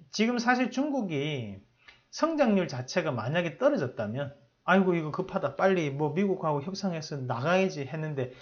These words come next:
경제 성장률 자체가 오히려 올라버렸어요. 예상치를 육 퍼센트로 낮췄는데 실제로 육점오 퍼센트를 목표가를 도달했습니다. 그렇다 보니까 중국은 이제 급할 게 없는, "아, 야, 미국하고 이렇게 사이가 안 좋았는데 불구하고 경제 성장률이 더 좋아졌네?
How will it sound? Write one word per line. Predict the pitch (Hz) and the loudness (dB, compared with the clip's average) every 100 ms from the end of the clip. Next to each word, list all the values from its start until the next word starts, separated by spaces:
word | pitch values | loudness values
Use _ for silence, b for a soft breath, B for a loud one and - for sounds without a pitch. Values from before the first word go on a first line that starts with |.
| B B - | B B -2
경제 | 160 190 | 2 2
성장률 | 220 302 285 226 | 0 0 2 2
자체가 | 175 139 - 151 | 0 -4 -4 -2
오히려 | 127 151 226 | 0 2 2
올라버렸어요. | 202 320 349 196 127 113 - 131 160 - _ _ _ _ | 0 0 0 0 -2 -6 -8 -8 -8 -12 _ _ _ _
예상치를 | 170 202 302 - 233 196 156 | 4 4 4 0 2 2 2
육 | 202 - - _ | 0 -4 -20 _
퍼센트로 | - 254 220 196 175 | -4 -2 0 0 -2
낮췄는데 | 131 117 - 208 165 135 170 247 - _ b b b b _ | -2 -6 -2 0 0 0 0 0 -6 _ b b b b _
실제로 | - 269 262 269 247 185 | -4 -2 0 2 2 4
육점오 | 208 - 226 208 | 2 2 2 2
퍼센트를 | 220 208 185 - 147 143 139 131 | 2 0 0 -2 2 4 4 4
목표가를 | 151 190 226 - 151 135 | 2 0 -2 2 2 2
도달했습니다. | 170 208 202 147 220 220 190 131 104 - _ - | 2 4 4 2 -2 -2 -6 -6 -8 -12 _ 0
그렇다 | 226 240 | 2 4
보니까 | 254 196 175 | 4 4 2
중국은 | 220 208 180 | 0 -2 -2
이제 | 147 151 | -2 -2
급할 | 220 208 202 | -4 -2 -2
게 | 123 | -4
없는, | 113 | -4
"아, | - 220 - - B B B 202 | 2 2 2 -8 B B B 4
야, | |
미국하고 | 165 262 302 254 196 | 6 6 6 6 6
이렇게 | 214 247 208 | 4 2 0
사이가 | 214 185 | 0 0
안 | 139 131 | 0 0
좋았는데 | 175 170 135 | 0 -2 -4
불구하고 | 139 139 147 131 160 196 202 | -6 -2 -2 0 -2 -4 -2
경제 | 147 147 | -2 -2
성장률이 | 175 220 202 160 147 170 208 202 | -2 -2 -2 -2 -4 -2 -4 -2
더 | 190 | 0
좋아졌네? | 202 185 175 131 151 254 | 2 2 2 0 0 -2